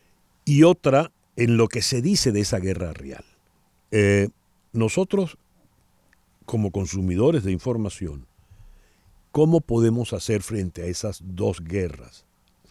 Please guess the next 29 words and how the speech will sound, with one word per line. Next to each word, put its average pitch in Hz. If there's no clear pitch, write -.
Para 123
no 160
ser 185
víctimas 131
de 92
ninguna 92
de 107
las 104
dos. 156
Porque, 104
claro, 196
hay 131
mu-, 110
muchas 110
preguntas. 92
China 208
es 170
inocente 160
en 151
todo 139
esto. -
China 127
no 123
está 113
jugando 107
ningún 95
rol. 170
Te -
pregunto. 147